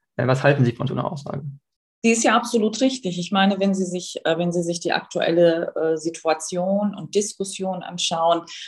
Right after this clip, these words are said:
Speaker 2: wir haben gerade Sitzungspause, wir sind viel im Wahlkreis unterwegs, wir haben viele Bürgergespräche, dann muss ich Ihnen sagen, hat mir bisher noch keiner gesagt, „Ja, und übrigens, die C D U braucht unbedingt die Frauenquote“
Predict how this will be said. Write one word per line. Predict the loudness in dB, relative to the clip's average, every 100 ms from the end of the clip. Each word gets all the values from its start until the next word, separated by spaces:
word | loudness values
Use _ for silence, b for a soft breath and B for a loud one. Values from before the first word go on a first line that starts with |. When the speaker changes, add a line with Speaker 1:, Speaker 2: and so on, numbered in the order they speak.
| B -8
Speaker 2:
wir | -4
haben | 0 0
gerade | 0 0 2
Sitzungspause, | 0 -2 -2 -4 -4 -4 -2 -2 -4
wir | -6
sind | -4 -4
viel | 0 2 4
im | 4 2
Wahlkreis | 2 0 -2 -6 -6 -6
unterwegs, | -8 -8 -8 -2 -2 -2 -4 0
wir | 0 -2
haben | -8 -8 -4
viele | 2 6 6
Bürgergespräche, | 6 4 4 2 -2 -4 -4 -4 -2 -2 -2 -8 B B _
dann | 0 2
muss | 2
ich | 2
Ihnen | 0 2
sagen, | 2 2 0
hat | 0
mir | -2
bisher | -2 -2 0 0
noch | -2 -4
keiner | -4 -2 -2
gesagt, | -4 -4 -4 -4
„Ja, | -2
und | -2 -2
übrigens, | 0 0 0 -2 -8
die | -10 -14
C | -6 -6
D | -4
U | -4 -4 -6
braucht | -6 -4 -2
unbedingt | -2 -2 -4 -8
die | -12
Frauenquote“ | -4 -2 -2 -4 -6 -6 -6